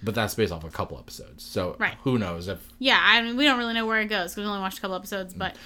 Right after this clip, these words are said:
Speaker 1: But it did
Speaker 2: I don't
Speaker 1: feel
Speaker 2: know.
Speaker 1: like just the budget, it felt like this had a lower C G I quality
Speaker 2: Mm.
Speaker 1: off of what we've seen so far.
Speaker 2: Yeah.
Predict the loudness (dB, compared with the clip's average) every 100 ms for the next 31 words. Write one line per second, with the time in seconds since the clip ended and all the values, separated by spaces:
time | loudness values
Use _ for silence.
0 | -12 2 6 6 8 6 8 6 8 8
1 | 4 -6 -20 -20 -16 -8 2 4 4 -6
2 | -10 -16 -20 -14 -2 -2 -2 2 4 4
3 | -2 -4 -6 -8 0 2 4 0 -2 -2
4 | -2 0 2 2 2 -2 -2 0 0 0
5 | -2 -4 -8 -8 -6 -4 -4 -4 -6 -4
6 | -2 -2 -4 -6 -6 -4 -4 -4 -6 -6
7 | -8 -12 -8 -8 -8 -6 -8 -4 -2 -2
8 | -4 -6 -8